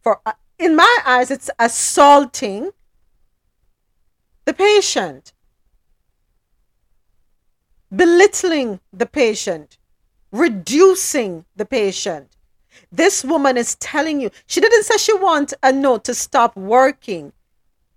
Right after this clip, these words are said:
period. It was to ease. How, let me tell you something. I remember son number four. I was put on bed rest in October.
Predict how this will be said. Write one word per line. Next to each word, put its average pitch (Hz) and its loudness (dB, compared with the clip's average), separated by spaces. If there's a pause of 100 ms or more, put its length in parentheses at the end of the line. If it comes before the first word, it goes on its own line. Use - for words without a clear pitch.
(400)
period. 269 -2 (1500)
It 285 0
was 269 6
to - -6 (140)
ease. 277 -4 (1900)
How, 262 -2 (720)
let 247 -12
me 330 -8
tell 240 -4
you 196 -8
something. 180 -10
I 403 0
remember 294 -4
son 302 -4
number 247 -4
four. 170 -6 (520)
I 302 4
was 254 0 (140)
put - 2
on 214 -4
bed 214 0
rest 185 -4
in 196 -8
October. 180 -4